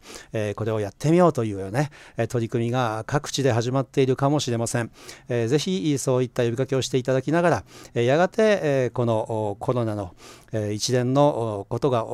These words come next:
収まってきた時には、教室でまた楽しく誤食百人種をやる。えー、それと同時に、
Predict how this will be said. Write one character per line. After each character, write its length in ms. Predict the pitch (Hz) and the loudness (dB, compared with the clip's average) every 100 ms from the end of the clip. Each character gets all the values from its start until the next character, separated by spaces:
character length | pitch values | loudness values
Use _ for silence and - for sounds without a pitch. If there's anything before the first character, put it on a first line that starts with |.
| 123 | -2
収 180 | - | 2
ま 100 | 151 | 2
っ 60 | 185 | 2
て 240 | - - | 0 -4
き 80 | 135 | -2
た 120 | - | -2
時 280 | 123 135 165 | -2 -2 -2
に 100 | 190 | 0
は、 240 | 226 165 - | 2 0 0
教 260 | - 117 | 0 0
室 140 | 113 120 | 0 -2
で 80 | 113 | -4
ま 100 | 120 | -4
た 100 | 113 | -6
楽 240 | 135 180 | -4 -2
し 60 | - | 0
く 100 | 202 | 0
誤 100 | 180 | 0
食 220 | 160 143 | -2 -2
百 200 | 135 135 | -2 0
人 120 | 139 | -2
種 200 | - 196 | 0 0
を 60 | 147 | 2
や 120 | 110 | 0
る。 100 | 101 - - - | -2 -10 -20 -6
え 60 | |
ー、 20 | 127 | -2
そ 120 | 170 | 0
れ 60 | |
と 100 | 180 | 2
同 180 | 208 208 | 4 4
時 120 | 185 | 2
に、 160 | 190 147 | 0 -2